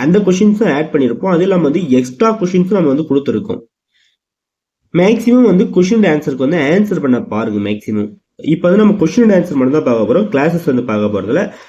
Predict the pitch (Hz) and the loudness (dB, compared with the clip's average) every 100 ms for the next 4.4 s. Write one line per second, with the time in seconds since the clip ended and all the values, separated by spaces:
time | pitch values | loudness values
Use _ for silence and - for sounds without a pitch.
0 | - 147 160 214 202 214 226 202 147 190 | -10 -2 2 2 2 4 2 2 2 2
1 | 233 240 170 139 185 151 139 180 165 165 | 2 2 0 0 0 0 -2 0 2 2
2 | 180 139 170 160 139 143 139 123 123 117 | 0 0 0 0 -2 -2 -2 0 0 -2
3 | 107 175 117 127 147 190 175 151 170 147 | -2 -2 0 0 2 2 0 0 0 0
4 | 143 180 123 | -2 -2 0